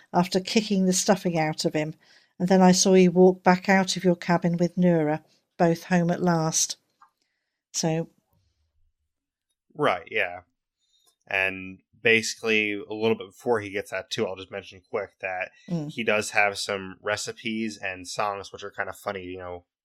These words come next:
Speaker 2: to see his, like, writing of the
Speaker 1: Yes.
Speaker 2: re-, recipes and songs, but
Speaker 1: Yes. Oh, yes, c-, 'cause as, as the last part of the books, we got the words to sort of Bosun Bill and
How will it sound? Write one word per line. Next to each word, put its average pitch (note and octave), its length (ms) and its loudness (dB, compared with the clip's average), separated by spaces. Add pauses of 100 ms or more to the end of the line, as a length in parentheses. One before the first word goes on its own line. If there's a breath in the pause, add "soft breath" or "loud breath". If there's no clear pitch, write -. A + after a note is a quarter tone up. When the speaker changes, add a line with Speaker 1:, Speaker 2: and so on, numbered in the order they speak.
(180)
Speaker 2:
to A2 80 -12
see G2 260 -8
his, F#2+ 200 -6
like, D#3 220 0
writing G2 200 -4
of - 120 -6
the G2 100 -6
Speaker 1:
Yes. - 20 -10
Speaker 2:
re-, G2+ 60 -4 (120)
recipes G2 320 -8
and F2 100 -18
songs, G2 440 -12
but - 120 -18 (640 loud breath)
Speaker 1:
Yes. F#3 440 0 (340 loud breath)
Oh, G#3 140 6
yes, F#3+ 400 2
c-, A3+ 140 2
'cause G#3 240 -4
as, G#3 260 2
as G#3 560 -4
the G#3 120 4
last G#3 320 4
part F#3+ 240 4
of F#3 60 -8
the F#3+ 100 -2
books, - 300 0
we G3 80 0
got F3+ 220 2 (440 soft breath)
the G3 220 -2
words F#3 320 6
to F#3 80 -2
sort F3 160 0
of F3+ 60 -6
Bosun F#3 500 6
Bill F3+ 380 10
and E3+ 220 0